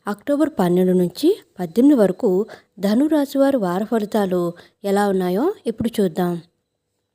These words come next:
ధనురాశి మూల, పూర్వాషాఢ, ఉత్తరాషాఢ ఒకటవ పాదం.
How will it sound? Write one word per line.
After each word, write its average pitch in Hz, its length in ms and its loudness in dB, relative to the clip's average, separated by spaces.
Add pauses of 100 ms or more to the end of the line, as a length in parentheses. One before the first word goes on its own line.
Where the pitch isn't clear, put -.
(560)
ధనురాశి 208 840 0 (320)
మూల, 202 460 0 (360)
పూర్వాషాఢ, 202 600 -2 (500)
ఉత్తరాషాఢ 214 580 2 (180)
ఒకటవ 220 300 0
పాదం. 185 440 -2